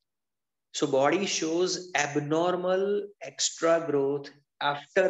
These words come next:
achieving the regular stature, regular growth of the body up till the puberty. Puberty तक normal growth, उसके बाद abnormal extra growth हो जाता है। that is a disproportionate growth।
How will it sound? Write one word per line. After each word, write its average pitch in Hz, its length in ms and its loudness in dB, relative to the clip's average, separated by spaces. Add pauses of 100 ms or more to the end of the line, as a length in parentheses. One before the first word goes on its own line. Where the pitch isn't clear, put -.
achieving 147 480 -4
the 143 120 0
regular 123 640 -4 (220)
stature, 120 600 -4
regular 113 440 -6
growth 110 380 -6 (220)
of 101 200 -6
the 107 80 -10
body 110 400 -2
up - 240 -8
till 110 180 -4
the 117 220 -4 (320)
puberty. - 420 -8 (400)
Puberty 123 300 -2
तक 123 200 -4
normal 131 340 -4
growth, 131 220 -2
उसके 117 260 -6
बाद 117 220 -4
abnormal 117 560 -4
extra 110 400 -4
growth 107 240 -2
हो 135 140 2
जाता 117 300 -8
है। - 140 -20 (1200)
that 175 380 0
is 208 240 2
a 196 120 6
disproportionate 160 1120 -2
growth। - 300 -12